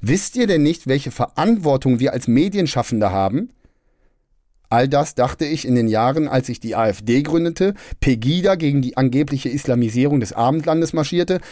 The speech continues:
und in Europa wieder Zäune und Mauern hochgezogen wurden.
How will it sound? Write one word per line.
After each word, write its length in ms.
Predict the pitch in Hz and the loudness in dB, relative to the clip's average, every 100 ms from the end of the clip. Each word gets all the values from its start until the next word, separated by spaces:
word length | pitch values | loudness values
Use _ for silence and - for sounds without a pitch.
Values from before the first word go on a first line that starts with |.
| - | -4
und 160 | 131 | -2
in 120 | 139 143 | 0 0
Europa 420 | 123 131 160 156 | 2 2 0 0
wieder 220 | 147 127 | 0 0
Zäune 320 | - 147 151 | 0 0 2
und 120 | 139 | 0
Mauern 360 | 139 143 131 92 | 0 2 2 0
hochgezogen 640 | 92 - 98 - 92 95 | -4 -8 -10 -6 -4 -2
wurden. 320 | 95 92 92 | -2 -2 -4